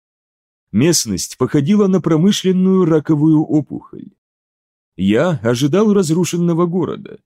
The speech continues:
Увидел же я пустошь. Целый континент из ржавеющих обломков простирался под нами по всему разбомбленному ландшафту,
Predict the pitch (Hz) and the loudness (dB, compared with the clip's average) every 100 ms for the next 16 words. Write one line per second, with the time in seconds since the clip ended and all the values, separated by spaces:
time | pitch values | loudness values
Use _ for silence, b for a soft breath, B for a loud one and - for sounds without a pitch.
0 | _ 135 139 185 165 160 127 170 170 147 | _ 0 2 2 2 0 0 0 0 0
1 | 190 196 - - 65 - - - - 202 | 0 0 -2 -6 -8 -10 -18 -6 0 2
2 | 208 190 196 160 170 165 196 185 180 147 | 2 2 0 0 0 2 2 2 2 0
3 | 123 123 165 175 160 - 139 107 95 156 | 0 0 2 2 0 -2 -2 -2 0 0
4 | 180 185 117 - 147 147 - 147 202 180 | 0 -2 -4 -4 -2 -2 0 0 2 0
5 | 170 160 139 147 214 208 165 202 - - | 0 0 0 2 4 4 4 0 -2 -6
6 | 185 196 202 202 143 180 165 170 165 170 | 0 2 4 2 2 0 0 0 0 -2
7 | 170 170 160 185 170 - - 58 | 0 -2 -2 -2 -4 -6 -14 -14